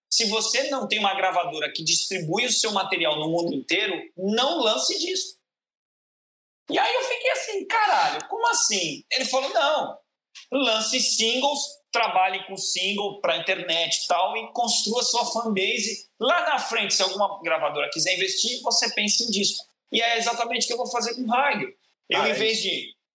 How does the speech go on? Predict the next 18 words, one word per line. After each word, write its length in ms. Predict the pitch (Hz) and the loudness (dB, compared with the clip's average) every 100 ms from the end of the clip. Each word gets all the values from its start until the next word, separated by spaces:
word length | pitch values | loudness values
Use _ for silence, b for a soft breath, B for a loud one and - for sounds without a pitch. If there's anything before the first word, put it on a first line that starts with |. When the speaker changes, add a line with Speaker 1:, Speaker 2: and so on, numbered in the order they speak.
| _ - | _ -4
Speaker 1:
eu, 160 | 190 208 | -2 0
em 80 | 214 | 0
vez, 320 | 208 202 - | 0 -2 -2
ao 200 | 175 190 | 0 0
invés 380 | 175 196 208 - | 0 0 0 -2
de, 260 | 190 180 160 | -2 -2 0
de, 260 | 165 156 | 0 2
de, 440 | - 147 139 139 _ _ _ _ _ _ _ _ _ - | 0 -2 -6 -8 _ _ _ _ _ _ _ _ _ -2
de 520 | 143 151 143 123 131 | 0 0 0 -2 -2
lançar 500 | 156 175 - 185 185 | 0 0 0 0 0
um 40 | |
disco, 420 | 160 180 - - 131 | -2 0 -2 -2 0
vai, 180 | 147 | 0
sei 180 | 139 165 | 0 0
lá, 180 | 151 135 | 0 0
com 120 | 135 | 0
dez 320 | 165 185 139 | 0 0 -4
músicas, 480 | 180 262 220 - - | -4 -2 -4 -6 -12